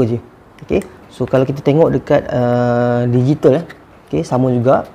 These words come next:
uh, dia ada julat, ada knob untuk kita pilih. Okey, so macam tadi saya nak ukur nilai voltan dia adalah sebelas volt.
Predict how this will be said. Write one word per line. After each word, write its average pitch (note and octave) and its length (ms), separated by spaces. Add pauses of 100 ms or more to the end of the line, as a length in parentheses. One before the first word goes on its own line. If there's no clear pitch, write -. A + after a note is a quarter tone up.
uh, C3+ 160
dia B2 240
ada B2 80
julat, B2 400 (160)
ada B2 240
knob B2 320
untuk - 260
kita - 160
pilih. B2 320 (720)
Okey, E3 240 (560)
so - 240
macam C#3 300
tadi F3 180
saya D#3+ 220
nak E3 260
ukur G3 480
nilai E3 320
voltan D3+ 400
dia F#3 80
adalah C#3+ 160
sebelas C3 380
volt. C#3 240